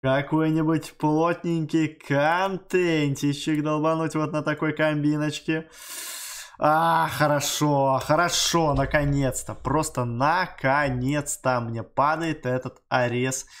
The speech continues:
X T. Я уже думал, что он мне не упадет. Но и это значит, что, ребятушки, в ближайшем будущем мы тоже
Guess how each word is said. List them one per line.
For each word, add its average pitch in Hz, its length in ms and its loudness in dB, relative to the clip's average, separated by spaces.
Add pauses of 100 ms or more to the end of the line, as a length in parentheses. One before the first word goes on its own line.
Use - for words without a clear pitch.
(220)
X - 280 -6
T. 117 100 -8
Я 113 340 0
уже 135 180 -2
думал, 131 360 0
что 127 220 -4
он 123 140 -2
мне 120 140 -4
не 120 140 -4
упадет. 110 520 -8 (520)
Но 135 120 2
и 175 40 2
это 208 240 2
значит, 190 360 0
что, - 160 -2
ребятушки, 175 460 0
в 156 80 0
ближайшем 160 640 0
будущем 170 420 0
мы 160 120 -2
тоже 165 440 0